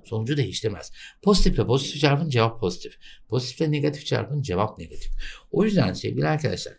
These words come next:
buranın ben kesin pozitif olduğunu biliyorum. Bakın böyle çözebilirsiniz. Hocam burası pozitiftir. Yani A kare pozitiftir. Artı ile neyi çarparsam eksi olur? Eksiyi. O zaman B'nin işaretinin eksi olduğunu buldum. Veya isterseniz şöyle yaparsınız.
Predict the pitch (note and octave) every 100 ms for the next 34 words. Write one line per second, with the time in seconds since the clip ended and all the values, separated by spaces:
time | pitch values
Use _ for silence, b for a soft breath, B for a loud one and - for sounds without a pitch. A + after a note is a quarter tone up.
0 | B B - C3+ F#3 F#3+ C#3 C#3+ F3+ E3+
1 | C#3 F3+ D#3 D3 - C#3 C#3+ D#3 D3 C3+
2 | G2+ G#2 G#2+ C3 B2 C3 C#3+ C#3+ C3+ B2+
3 | F#2+ - - - B B B - - -
4 | - A#2+ B2 C3+ A#2+ B2+ A2 - - F2+
5 | F#2+ - B2+ C#3+ D3 D3 C#3+ - - -
6 | - B B B _ B2 D#3 D#3 G3 F3+
7 | G3 G3 E3+ C#3 A#2 A2 G2+ - - C#3+
8 | F3+ - - - D3+ C#3+ - - - B
9 | B - C#3 - A#2+ A2+ A2+ B2+ A2 G2+
10 | C3+ - B2+ G#2+ F2+ A#2 B2+ A#2 - G2+
11 | F2+ A#2 C#3 F2+ - - B B B -
12 | G3 F#3 F#3+ F3+ F3 C#3+ E3+ F3+ F#3 D#3+
13 | - F#2+ - - -